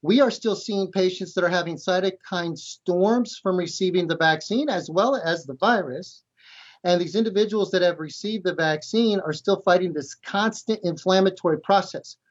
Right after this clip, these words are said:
We also call it covid long haul syndrome.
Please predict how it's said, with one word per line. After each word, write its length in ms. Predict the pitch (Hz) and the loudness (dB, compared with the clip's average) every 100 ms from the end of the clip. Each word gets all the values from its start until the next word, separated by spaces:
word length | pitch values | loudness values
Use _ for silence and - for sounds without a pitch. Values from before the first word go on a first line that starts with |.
| _ - | _ -2
We 100 | 165 | 2
also 240 | 202 208 | 2 0
call 300 | - 202 190 | -2 2 2
it 180 | 190 190 _ - | 2 -2 _ -2
covid 420 | 196 185 175 160 | 2 2 2 -6
long 340 | 160 180 190 | -4 -4 -4
haul 180 | 165 147 | -6 -10
syndrome. 600 | - 151 139 131 117 107 | -10 -12 -12 -10 -12 -16